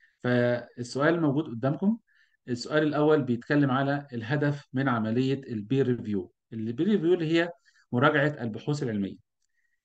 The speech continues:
ليه إحنا بنراجع البحوث العلمية وبعد كده نقرر إذا كنا نقبل البحوث العلمية أو نرفضها؟ الدكتور حسين القحطاني قال سي. ممكن الزملاء يكتبوا الإجابة في الشات.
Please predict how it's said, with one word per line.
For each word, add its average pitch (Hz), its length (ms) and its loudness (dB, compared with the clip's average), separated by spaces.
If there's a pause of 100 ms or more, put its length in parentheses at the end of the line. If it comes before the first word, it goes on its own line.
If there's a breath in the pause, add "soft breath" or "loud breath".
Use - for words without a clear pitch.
(240)
ليه 151 180 4
إحنا 170 140 0
بنراجع 143 380 4
البحوث 131 340 -2
العلمية 131 540 2 (440)
وبعد 117 400 0
كده 147 440 0 (100)
نقرر 139 480 2
إذا 135 160 -6
كنا 131 440 0 (200)
نقبل 131 460 0
البحوث 117 340 -4
العلمية 127 440 0
أو 120 300 -2
نرفضها؟ 101 340 -6 (2000)
الدكتور 117 300 -2
حسين 147 240 2
القحطاني 147 600 0
قال 127 200 -2
سي. 143 360 -2 (640)
ممكن 147 260 2
الزملاء 143 760 2
يكتبوا 143 440 0
الإجابة 127 600 2 (240)
في 123 120 -4
الشات. - 440 -4